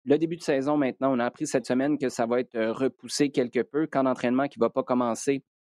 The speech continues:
le vingt-deux février, mais qui va plutôt commencer au mois de mars. D'abord, est-ce que c'est quelque chose que t'attendais ?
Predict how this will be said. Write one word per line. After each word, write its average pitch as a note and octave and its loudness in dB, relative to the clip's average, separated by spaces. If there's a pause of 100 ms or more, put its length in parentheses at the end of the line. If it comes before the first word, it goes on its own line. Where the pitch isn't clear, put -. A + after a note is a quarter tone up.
(120)
le B2 4
vingt-deux B2 0
février, B2+ 0
mais E3 -2
qui G#2+ -14
va A2+ 2
plutôt E3 -2
commencer B2+ 0 (360)
au B2+ 6
mois B2 2
de A2+ -2
mars. C#3 -2
D'abord, C3 2
est-ce A#2+ -4
que C3+ -2
c'est B2+ -4
quelque B2+ -2
chose C3 -2
que A2 -4
t'attendais ? C#3 -2